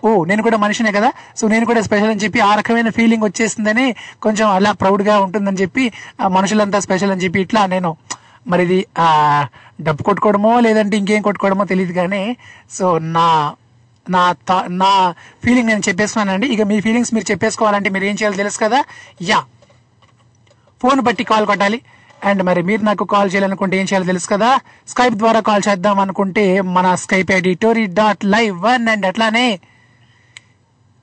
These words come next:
హా, మన ఇండియా నంబర్ నైన్ ట్రిపుల్ సిక్స్ డబల్ సెవెన్ ఎయిట్ సిక్స్ సెవెన్ ఫోర్.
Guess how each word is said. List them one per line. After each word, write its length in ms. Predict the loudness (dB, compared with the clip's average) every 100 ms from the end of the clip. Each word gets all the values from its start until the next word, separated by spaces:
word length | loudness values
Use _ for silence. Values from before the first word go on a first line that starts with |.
| _ _ -2
హా, 320 | 2 2 0 -4 -20 -14 -2
మన 120 | 2
ఇండియా 180 | 4 4
నంబర్ 360 | 2 2 2 2
నైన్ 240 | 2 0
ట్రిపుల్ 260 | 0 0 2
సిక్స్ 320 | 0 0 0
డబల్ 360 | 2 2 2 0
సెవెన్ 380 | 0 2 2
ఎయిట్ 200 | 0 0
సిక్స్ 380 | -2 -6 -4 -4
సెవెన్ 500 | -2 0 2 2 0
ఫోర్. 400 | 0 2 2 0